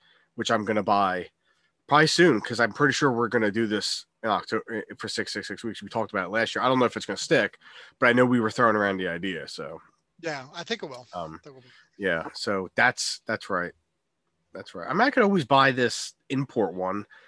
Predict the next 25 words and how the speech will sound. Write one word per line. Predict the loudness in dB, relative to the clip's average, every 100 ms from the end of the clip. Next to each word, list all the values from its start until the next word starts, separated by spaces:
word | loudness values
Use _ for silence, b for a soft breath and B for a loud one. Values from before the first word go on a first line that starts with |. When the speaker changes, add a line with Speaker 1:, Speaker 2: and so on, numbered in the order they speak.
| b
Speaker 1:
I | -2
play | 2 6
all | 6 6
my | 4
discs | 2 0 -2 -6
on | -2 -2 -2 -4 -10 _ _ _ _ _ _ -10
a |
P | -2 0
S | 0
five, | 0 0 -2 -8 -12
which | -2
are | -2
region, | 0 -2 -4 -4 0
they | 2
aren't | 4 2
region | 0 -4 -6
locked. | -8 -10 -8
So | -4
I | -4
could, | -4 -8
this | -6
is | -6 -8
just | -8
from | -4
England. | -4 -6 -12